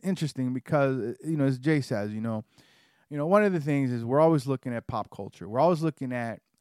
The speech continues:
you know, we're always curious to, to, to see as, as people, as famous people kind of, um, <clears throat> begin to navigate the waters of, of a Christian faith.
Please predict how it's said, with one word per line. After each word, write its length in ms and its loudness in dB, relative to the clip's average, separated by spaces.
you 120 -6
know, 100 -2
we're 180 0
always 260 2
curious 520 -6
to, 420 -4
to, 180 -4
to 160 -10
see 440 -6
as, 200 -6
as 160 -10
people, 500 -4
as 140 -10
famous 440 -2
people 480 -18
kind 380 -4
of, 260 -2
um, 580 -2
<clears throat> 360 -8
begin 340 -4
to 120 -10
navigate 640 -4
the 60 -8
waters 520 0
of, 300 -4
of 120 -8
a 60 -6
Christian 400 -6
faith. 380 -6